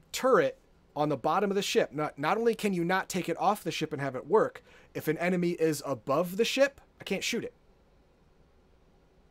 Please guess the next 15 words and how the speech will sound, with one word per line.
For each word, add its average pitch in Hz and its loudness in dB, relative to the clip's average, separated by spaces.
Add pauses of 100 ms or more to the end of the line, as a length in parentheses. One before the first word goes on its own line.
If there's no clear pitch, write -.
(1400)
That's 123 -8
just - -8
the 131 -12
way, 139 -4
that's, 127 -12
that's - -10
how 131 -4
physics 160 -2
works. 117 -10
I'm 127 -6
not 147 -6
gonna 143 -6
shoot 170 -6
through 170 -2
myself 151 -4